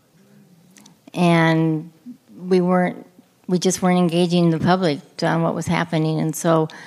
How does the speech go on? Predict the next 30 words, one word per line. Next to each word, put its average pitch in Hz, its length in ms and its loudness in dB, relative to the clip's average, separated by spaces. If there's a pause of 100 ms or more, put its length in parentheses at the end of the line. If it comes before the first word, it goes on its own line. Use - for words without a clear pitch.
(400)
Bob 175 200 4
and 175 120 4
I 160 80 2
started 160 380 2
sending 165 420 2
out 160 220 0
this 160 160 -2
C 175 400 -2
E 165 40 2
O 160 140 2
update 156 640 -2
every 175 280 -4
Friday. 165 600 -2 (320)
And 170 160 2
I'd 175 200 2
get 175 180 0
calls 170 400 2
from 156 220 -2
people 156 400 -4
saying, 156 580 -4 (480)
"Now 180 180 2
I 196 80 2
can 196 100 -2
go 185 140 4
home, 180 360 4
I've 160 140 2
gotten 170 340 0
your 160 100 0
report." 165 580 -4
<laughs> - 40 4